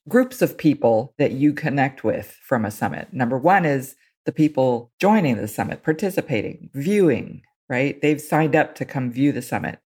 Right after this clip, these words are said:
and they are your audience. They are now part of your email list. Just as, if not even potentially more important, is this group of potential collaborators,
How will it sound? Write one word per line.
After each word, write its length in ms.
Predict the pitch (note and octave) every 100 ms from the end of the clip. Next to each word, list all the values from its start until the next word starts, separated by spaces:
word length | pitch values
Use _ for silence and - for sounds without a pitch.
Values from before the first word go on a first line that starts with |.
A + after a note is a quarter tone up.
| _ _
and 160 | C#3 C3+
they 200 | C#3+ C3+
are 220 | B2+ B2+
your 240 | C3 B2+
audience. 640 | C3+ C#3+ B2 - - - -
They 100 | A#2+
are 140 | A#2 A#2+
now 180 | B2 A#2+
part 220 | - B2
of 80 | A2+
your 160 | A2+
email 380 | - D#3 B2+ -
list. 320 | - - - - _ _ _ -
Just 420 | E3 E4+ - -
as, 500 | C#3+ B2 A#2 B2 C#3
if 200 | D#3 D#3
not 320 | D3+ D3+ D3+ D#3
even 480 | D3+ C#3 C3+ C3 A#2+ -
potentially 580 | - D3+ D3 C#3+ C3+
more 600 | B2+ B2+ B2+ D#3+ C#4+ C4+ -
important, 760 | D3+ C3+ - B2+ A#2 A#2 C3+ -
is 460 | D3+ C#3+ D3 C#3 - -
this 200 | C#3+ -
group 340 | - D3+ D#3
of 300 | C#3+ C3+ - _ -
potential 840 | - E3 D#3 E3 C#3+ C3+ C3+ C#3
collaborators, 920 | - F3 E3+ F3 C#3 - - - -